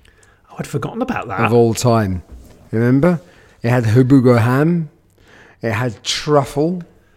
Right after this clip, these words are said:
Speaker 2: It had, uh, different types of pork.
Speaker 1: Wait, wait, what's habugo? Say that word again. Hub-, habugo ham.
Speaker 2: Habugo ham. Joselito habugo ham. So the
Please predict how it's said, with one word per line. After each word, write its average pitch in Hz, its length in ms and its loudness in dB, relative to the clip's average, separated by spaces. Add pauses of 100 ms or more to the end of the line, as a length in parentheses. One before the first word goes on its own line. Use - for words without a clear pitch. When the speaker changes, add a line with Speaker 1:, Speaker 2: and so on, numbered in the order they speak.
(580)
Speaker 2:
It 120 160 -2
had, 117 400 -4
uh, 123 120 -4
different 123 420 -6
types 120 380 -4
of 101 180 -12 (220)
pork. 135 420 0
Speaker 1:
Wait, 226 80 0
wait, 190 80 -4
what's 254 160 -4
habugo? 185 720 2
Say 226 140 4
that 240 140 2
word 226 160 6
again. 240 280 0 (220)
Hub-, 175 200 -10 (280)
habugo 180 440 4
ham. 147 360 -4 (240)
Speaker 2:
Habugo 123 560 4
ham. 107 360 0 (140)
Joselito 123 640 0
habugo 110 420 2
ham. 98 320 -2
So 107 220 -2
the 104 180 -4